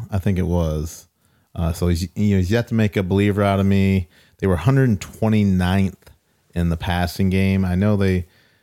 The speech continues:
they got that freshman to flip, uh, out of Georgia, but I, I'm, I'm not exactly a believer. I'm not a believer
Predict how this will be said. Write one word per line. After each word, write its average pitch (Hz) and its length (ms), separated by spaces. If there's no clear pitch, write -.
they 92 120
got 98 220
that 90 220
freshman 98 600
to 87 80
flip, 95 440
uh, 85 160
out 90 160
of 85 180
Georgia, 90 880
but 101 140
I, 92 140
I'm, 98 220
I'm 98 180
not 101 280
exactly 92 500
a 85 60
believer. 85 420
I'm 92 140
not 127 160
a 127 40
believer 101 800